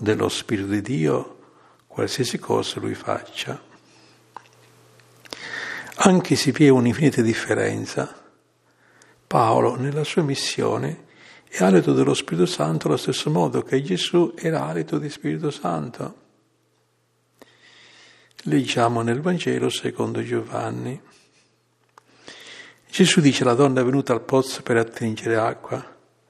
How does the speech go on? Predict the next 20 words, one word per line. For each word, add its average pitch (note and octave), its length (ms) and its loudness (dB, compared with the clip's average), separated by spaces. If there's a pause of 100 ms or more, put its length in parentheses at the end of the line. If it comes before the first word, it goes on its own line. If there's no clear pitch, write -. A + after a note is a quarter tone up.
(760)
dopo A#2 380 0
un A2 140 2
dialogo A2 440 0
iniziale: G#2+ 800 -2 (880)
"Va G3 120 6
a F#3 40 4
chiamare G#2+ 540 2
tuo B2+ 160 -4
marito F3 460 0
e E3+ 100 -2
torna C#3 400 -6
qui." - 460 -10 (1600)
Gli - 80 -2
risponde G#2+ 540 0
la G#2 140 0
donna: G#2 340 0
"Io B2+ 100 -2
non G#2 160 -4
ho D3 100 2
marito." A2 640 -6